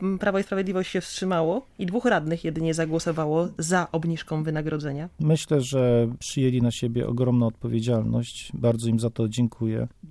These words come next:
Speaker 2: No, mamy takie prawo w Polsce, które wymaga wręcz heroicznych zachowań. Co tutaj mówić? Nie będę oceniał ustawodawstwa w tym zakresie, bo dotyczy ono bezpośrednio mojej osoby, mojego wynagrodzenia.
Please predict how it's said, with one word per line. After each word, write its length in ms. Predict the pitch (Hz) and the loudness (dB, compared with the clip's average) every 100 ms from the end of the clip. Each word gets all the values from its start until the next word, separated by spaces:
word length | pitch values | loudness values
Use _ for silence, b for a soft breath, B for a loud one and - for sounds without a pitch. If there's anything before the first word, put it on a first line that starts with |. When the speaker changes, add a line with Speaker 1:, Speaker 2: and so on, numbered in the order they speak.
| 170 | -12
Speaker 2:
No, 540 | 113 110 123 127 135 | -4 0 2 4 2
mamy 400 | 131 131 135 117 | 4 6 6 6
takie 280 | 113 117 120 | 4 -4 -4
prawo 320 | - 104 110 | -2 -2 -4
w 80 | 107 | -8
Polsce, 560 | - 110 - - 175 180 | -6 -6 -6 -4 -4 -4
które 320 | - 127 120 | -2 0 0
wymaga 520 | 113 120 113 113 110 | 0 0 0 0 -4
wręcz 300 | 110 120 113 | -2 -4 -4
heroicznych 760 | - 127 120 117 - 113 107 - | -4 0 2 0 0 -4 -4 -6
zachowań. 640 | 120 117 117 107 117 131 B - | -6 -4 -4 -4 -2 -4 B -16
Co 220 | - 180 | -6 -6
tutaj 400 | - 170 165 165 | -4 -4 0 2
mówić? 420 | 151 110 113 - | 2 2 -4 -2
Nie 120 | 147 | -2
będę 240 | 135 120 107 | 2 2 2
oceniał 480 | - 101 101 104 113 B - - | -2 -2 0 -2 -4 B -16 -10
ustawodawstwa 840 | - 117 131 120 113 104 - - | -6 -4 -4 -2 -2 -4 -6 -8
w 60 | 113 | -6
tym 160 | 127 113 | -4 -4
zakresie, 480 | 117 123 110 - | -4 -6 -6 -6
bo 120 | 107 113 | -4 -2
dotyczy 400 | 117 113 - 117 | 0 -2 -4 -4
ono 160 | 104 | -4
bezpośrednio 760 | 104 117 - 117 - 113 117 113 | -4 -6 -6 -6 -4 -4 -2 0
mojej 280 | 113 107 | -2 -2
osoby, 480 | 110 - 110 107 123 | -6 -6 -6 -4 -4
mojego 320 | 123 113 110 110 | -2 -2 -2 -2
wynagrodzenia. 760 | 113 107 104 101 95 104 117 | -2 -2 -4 -4 -4 -4 -6